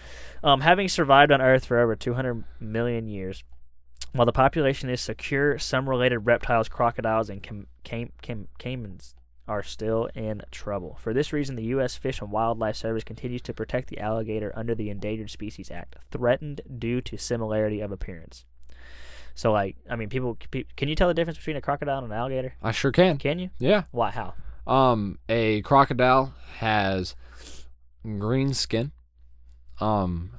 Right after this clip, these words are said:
Speaker 2: they live in the water, but they can come on land.
Speaker 1: So can alligators.
Speaker 2: And they eat meat.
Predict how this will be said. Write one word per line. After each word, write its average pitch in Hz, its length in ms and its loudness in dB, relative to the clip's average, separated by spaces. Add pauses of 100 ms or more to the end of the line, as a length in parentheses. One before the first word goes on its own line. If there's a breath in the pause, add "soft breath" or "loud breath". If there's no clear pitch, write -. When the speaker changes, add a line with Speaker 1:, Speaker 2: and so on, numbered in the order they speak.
(100)
Speaker 2:
they 101 400 2 (120)
live 104 320 0
in 107 140 2
the 95 60 2
water, 95 360 4 (1200)
but 104 100 0
they 104 120 4
can 104 180 -4
come 107 160 0
on 160 140 0
land. 98 260 -4 (1080)
Speaker 1:
So - 180 -12
can - 240 -12
alligators. 104 480 -2
Speaker 2:
And 104 100 -4
they 113 80 0
eat 127 220 -4
meat. 135 280 -6